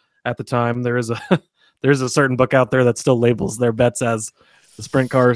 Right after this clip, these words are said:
Sprint Cup Series, so that's fun. Uh, but anyways, uh, as one of the top nascar Sprint Cup drivers in the history of Phoenix Raceway, he led two hundred and twenty-four of three hundred and twelve laps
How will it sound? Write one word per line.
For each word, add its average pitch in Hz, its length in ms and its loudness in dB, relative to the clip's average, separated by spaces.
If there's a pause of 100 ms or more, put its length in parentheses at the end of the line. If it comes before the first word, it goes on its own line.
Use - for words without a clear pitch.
(140)
Sprint - 360 -6
Cup 123 180 -6
Series, 127 440 0
so 107 280 -4
that's 110 200 -8
fun. 104 300 -8 (580)
Uh, 120 220 4
but 131 160 4
anyways, 120 460 2 (360)
uh, 127 360 6
as 135 160 2
one 165 140 6
of 160 60 6
the 147 60 4
top 156 420 2
nascar 147 640 2
Sprint 143 220 -2
Cup 139 140 0
drivers 135 380 4
in 131 60 0
the 123 60 0
history 139 260 2
of 127 60 0
Phoenix 135 280 0
Raceway, 147 380 4
he 147 100 4
led 147 240 4
two 190 180 0
hundred 175 300 2
and 123 100 -2
twenty-four 156 880 0
of 117 160 -6
three 151 180 -2
hundred 139 260 0
and 110 100 -6
twelve 135 320 2
laps 127 440 0